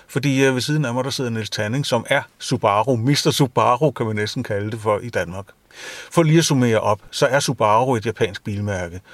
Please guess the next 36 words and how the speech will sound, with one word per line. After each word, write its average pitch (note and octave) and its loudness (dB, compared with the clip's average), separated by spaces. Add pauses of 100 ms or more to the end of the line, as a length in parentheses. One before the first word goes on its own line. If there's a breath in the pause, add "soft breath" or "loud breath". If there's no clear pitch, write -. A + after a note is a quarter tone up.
(240 loud breath)
og - -4
det C3+ 2
er C3 0
et A#2 -8
bilmærke, C3+ 2
som A2+ -2
i A2 -6
mange G#2+ -4
sammenhænge A#2 -2
i G2 -8
øvrigt G2+ -6
samarbejder C3 2
med G2 -6
Toyota. G#2+ -6 (580 loud breath)
De E3 4
har E3 4
den E3 2
filosofi, D#3 0
at B2 -10
de B2 -6
på A#2 -4
verdensplan B2 0
ikke D#3 0
vil C3+ -2
være A#2 4
større B2 0
end A2+ -4 (280 loud breath)
en C#3+ -2
procent - -6
af B2+ 0
markedet, G2+ -2 (240 loud breath)
fordi D#3 2
det F3 -2
kan C#3 0
de A2+ -2
håndtere. B2+ 0